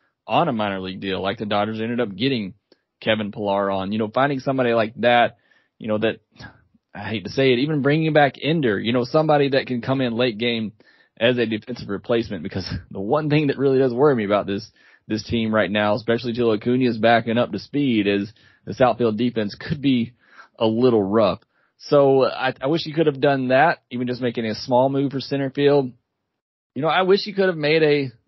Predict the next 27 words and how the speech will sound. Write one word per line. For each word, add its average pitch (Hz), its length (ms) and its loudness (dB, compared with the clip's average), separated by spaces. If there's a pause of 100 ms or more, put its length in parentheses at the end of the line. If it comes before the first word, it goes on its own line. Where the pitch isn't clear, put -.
(100)
a 135 120 -2
move 135 320 -2
for 131 120 0
another 127 280 2
veteran 117 400 2
starter, 117 560 2
but, 110 360 0 (640)
you 117 120 -8
know, 117 180 -4
these 131 240 -4
young 135 280 2
guys, 143 300 2
at 117 100 -6
least 147 200 -4
in 143 120 -4
spring 139 320 -4
training, 135 420 0
are 127 100 0
proving 139 460 0
that, 120 280 4 (340)
you 107 100 -6
know, 107 120 0
they 123 460 2 (340)
could 131 220 4
hold 123 300 2
it 110 120 0
down 107 440 0